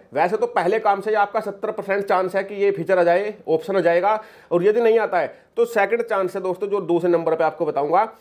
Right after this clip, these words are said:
वन हंड्रेड वन परसेंट इसका इलाज आपको सॉल्यूशन मिल जाएगा। वो किन लोगों के लिए है वो बताऊंगा। ओके, देखिए आपको simply क्या करना है, प्ले स्टोर में जाना है। प्ले स्टोर में जाकर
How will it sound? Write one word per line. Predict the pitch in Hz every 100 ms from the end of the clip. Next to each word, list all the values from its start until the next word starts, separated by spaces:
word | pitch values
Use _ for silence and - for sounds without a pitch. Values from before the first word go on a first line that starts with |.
| - -
वन | 208
हंड्रेड | 190 190 196
वन | 175 165
परसेंट | 135 156 147
इसका | - 139
इलाज | 127 120
आपको | 117 - 185 208 - -
सॉल्यूशन | 131 135 170
मिल | 151 120
जाएगा। | 107 101 107
वो | 196
किन | 220 262
लोगों | 254 220
के | 214
लिए | 202 190
है | 220 226 139
वो | 175
बताऊंगा। | 143 127 117 107
ओके, | 107 135 220 233 - -
देखिए | 165 185 139 - - - - -
आपको | 190 202 262
simply | 254 214 220 233
क्या | 226 190
करना | 165 165 156
है, | 165 214 - _ _ _ _ _
प्ले | 165 226
स्टोर | 233 226 226
में | 233
जाना | 180 143
है। | 113 - _ _ _ _ _ _
प्ले | 156 202
स्टोर | 196 220
में | 226
जाकर | 220 208 214 240